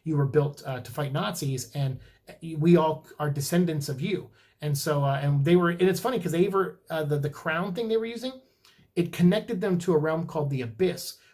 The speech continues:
which is apparently all black, and they kept referencing Knull, but not Knull the character, uh, just N U L L, just the original spelling of the word Knull.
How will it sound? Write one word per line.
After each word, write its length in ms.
which 180
is 80
apparently 420
all 300
black, 440
and 100
they 100
kept 300
referencing 640
Knull, 360
but 120
not 300
Knull 320
the 120
character, 720
uh, 180
just 360
N 220
U 260
L 260
L, 360
just 380
the 220
original 680
spelling 360
of 80
the 60
word 220
Knull. 300